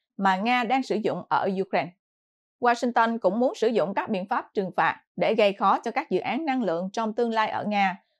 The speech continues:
và việc vận chuyển khí đốt tự nhiên hóa lỏng của nước này. V O A dẫn trang thông tin của Bộ Ngoại giao Mỹ nói rằng họ nhắm mục tiêu vào dự án Arctic L N G hai trị giá hai mươi mốt tỷ đô la của Nga và các công ty khác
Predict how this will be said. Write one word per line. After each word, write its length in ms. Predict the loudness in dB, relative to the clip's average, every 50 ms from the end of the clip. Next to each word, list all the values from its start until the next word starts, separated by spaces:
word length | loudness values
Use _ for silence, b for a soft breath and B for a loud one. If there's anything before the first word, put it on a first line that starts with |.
| _ 0
và 220 | 4 6 6 6
việc 180 | 6 4 0 0
vận 180 | 0 -2 -2 0
chuyển 220 | -2 -2 -2 -2
khí 140 | -2 -2 -2
đốt 180 | -2 -2 -2 -2
tự 120 | -2 -2 -2
nhiên 160 | -2 -6 -6 -6
hóa 200 | -6 -4 -4 -2
lỏng 240 | -2 -2 -2 -4 -6 -4
của 160 | -4 -4 -4
nước 220 | -4 -4 -6 -6 -6
này. 240 | -6 -6 -6 -8 -12 _ _ _ _ _ _ _ _ _ _ _ 0
V 80 | 2 4 4 6
O 80 | 4 2
A 160 | 2 2 0
dẫn 400 | 0 0 -2 -2 -2 -2 -2 -2 0
trang 180 | 0 0 2
thông 180 | 0 -2 0 0
tin 200 | 2 0 0 2
của 160 | 2 2 4
Bộ 160 | 4 2 2
Ngoại 140 | 0 0 -2
giao 160 | 0 0 0
Mỹ 220 | 0 -2 -2 -2 -4
nói 160 | -4 -4 -4
rằng 260 | -4 -4 -4 -4 -6 -12 -18 _ _ _ _
họ 140 | -2 0 0
nhắm 240 | 2 2 0 0 0
mục 120 | -2 0 2
tiêu 180 | 2 0 2 2
vào 120 | 0 0
dự 120 | 0 -2 -4
án 280 | -4 -2 0 0 0 -2 -2
Arctic 380 | -4 -4 -4 -2 -2 -4 -4 -4 _ _ _ _ -2
L 260 | 0 0 0 2 0 -2
N 80 | -2 0 2
G 40 | 4 4 4 2
hai 340 | 2 2 2 2 0 -4 _ _ _ 0
trị 160 | 0 2 2
giá 200 | 2 2 2 2
hai 220 | 2 -2 -2 -2 0
mươi 120 | 2 2
mốt 140 | 2 2 2 0
tỷ 160 | 0 0 0
đô 120 | 0 2
la 200 | 2 4 4 2
của 200 | 2 0 -4 -6
Nga 360 | -2 0 0 0 0 -2 -4 _ _ _ 0
và 240 | 4 6 6 8 6
các 220 | 4 0 0 0
công 160 | 0 0 2
ty 140 | 2 0 0
khác 320 | 2 2 0 0 0 -2